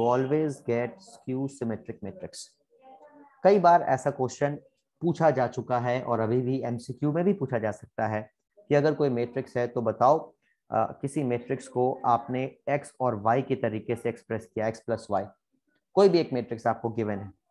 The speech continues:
ठीक है? और आपसे बोला गया कि आपने एक्स और वाई के तरीके से उसको express किया, तो बताओ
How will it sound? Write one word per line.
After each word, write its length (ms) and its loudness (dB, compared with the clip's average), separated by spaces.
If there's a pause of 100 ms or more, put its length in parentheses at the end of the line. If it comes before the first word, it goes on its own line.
(120)
ठीक 120 -4
है? 80 4 (480)
और 120 6
आपसे 260 4
बोला 240 2
गया 180 2
कि 140 -4
आपने 300 0
एक्स 160 -6
और 100 0
वाई 160 0
के 120 -4
तरीके 300 -4
से 80 -6
उसको 180 -4
express 380 -4
किया, 220 -8 (420)
तो 80 4
बताओ 540 4